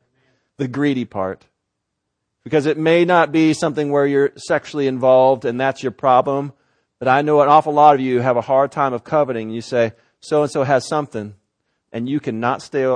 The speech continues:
stay away from the dollar store. Okay?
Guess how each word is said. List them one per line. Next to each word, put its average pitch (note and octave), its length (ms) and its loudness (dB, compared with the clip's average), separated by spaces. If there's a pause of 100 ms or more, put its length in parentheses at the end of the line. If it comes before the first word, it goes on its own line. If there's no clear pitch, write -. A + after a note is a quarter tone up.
stay - 220 -6
away A2+ 180 -2
from A#2 140 -12
the G#2 80 -6
dollar G2+ 300 -2
store. F2+ 400 -16 (1500)
Okay? B2 320 0